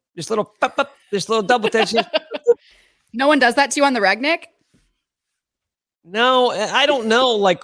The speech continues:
Speaker 1: if someone did it to me, would I even notice? That's the thing. If someone gave me a hug and gave me a little double tap, I don't think I would think anything of it. But it's the setting. You, the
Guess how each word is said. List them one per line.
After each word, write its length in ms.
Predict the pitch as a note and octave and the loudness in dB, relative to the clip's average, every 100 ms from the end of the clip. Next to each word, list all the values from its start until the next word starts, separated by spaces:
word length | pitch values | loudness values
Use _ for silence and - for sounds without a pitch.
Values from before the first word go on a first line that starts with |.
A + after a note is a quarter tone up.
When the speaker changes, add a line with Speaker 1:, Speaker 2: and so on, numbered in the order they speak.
| - | -4
Speaker 1:
if 140 | G3 | -2
someone 420 | - A#3+ B3+ B3+ F#3+ | 0 0 2 0 0
did 220 | E3+ G3 | -2 -2
it 160 | A#3 | -4
to 120 | - A3 | -4 -4
me, 400 | A#3 A#3 A#3 F#3 _ _ _ _ _ _ _ _ _ _ _ _ _ C3+ | -2 -2 -4 -8 _ _ _ _ _ _ _ _ _ _ _ _ _ -4
would 180 | F3 G3 | 0 2
I 220 | F#3+ G#3 | 2 0
even 440 | F#3+ G#3 E3+ C#3+ | -2 -4 -4 -4
notice? 600 | C#3+ G3 G#3+ A3+ - - _ - | -2 0 2 0 -4 -14 _ -6
That's 200 | F#3+ - | -4 -4
the 120 | F#3 | -6
thing. 440 | - G3 F3 B2 - _ _ _ _ _ _ _ _ _ | -2 -2 -2 -4 -12 _ _ _ _ _ _ _ _ _
If 140 | F3 D3+ | -6 -2
someone 300 | A#3 A3+ F3+ | -2 0 0
gave 160 | G3 | -2
me 100 | F#3+ | 0
a 60 | D#3 | -2
hug 200 | F3+ F3 | 0 -2
and 80 | D#3+ | -2
gave 140 | F3 | -4
me 60 | E3+ | -2
a 20 | |
little 160 | D#3+ | -4
double 280 | C3+ E3 E3 | -2 -4 -4
tap, 240 | C#3+ C#3+ - | -4 -6 -4
I 140 | D3+ F3+ | -4 -2
don't 180 | F3+ | -4
think 220 | - F3 C#3+ | -4 -6 -4
I 280 | C3+ D#3+ | -4 -2
would 240 | D#3+ D3 B2 | -2 -4 -8
think 340 | - F3+ D3 | -6 -6 -4
anything 480 | D3+ D3 B2+ C#3 B2+ | -6 -6 -8 -10 -8
of 260 | - E3+ C#3 | -4 -4 -2
it. 320 | A#2+ A2+ _ _ _ _ _ _ _ _ - | -6 -8 _ _ _ _ _ _ _ _ -10
But 120 | D#3 | -6
it's 200 | D3 - | -6 -8
the 120 | D3+ | -8
setting. 760 | - - A3+ F3+ C#3 B2 B2 A#2+ _ _ _ _ _ _ _ _ | -6 0 0 0 -2 -6 -10 -14 _ _ _ _ _ _ _ _
You, 180 | F3 F3 | -8 -8
the 300 | F3+ F3 - | -6 -10 -10